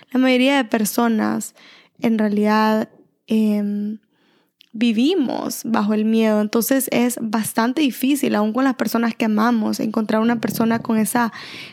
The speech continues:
claridad que te pueda guiar, que te pueda abrir y, eh, ayudarte a, a expandir.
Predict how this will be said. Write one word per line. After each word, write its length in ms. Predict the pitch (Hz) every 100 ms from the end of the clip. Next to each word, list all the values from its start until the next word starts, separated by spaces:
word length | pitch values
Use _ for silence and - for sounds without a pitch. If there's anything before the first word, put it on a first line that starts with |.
| -
claridad 560 | 269 262 226 208 233 233
que 80 | 220
te 140 | 214
pueda 300 | - 220 240
guiar, 560 | 220 208 208 226 233 226
que 80 |
te 100 | 214
pueda 360 | 214 214 214 220
abrir 440 | 214 214 226 240
y, 220 | 226 214 - - - - -
eh, 380 | 226 220 214 208
ayudarte 640 | - - 220 214 214 - 240
a, 420 | 220 214 208 -
a 100 | 226
expandir. 1000 | 220 - - 220 214 208 233 277 220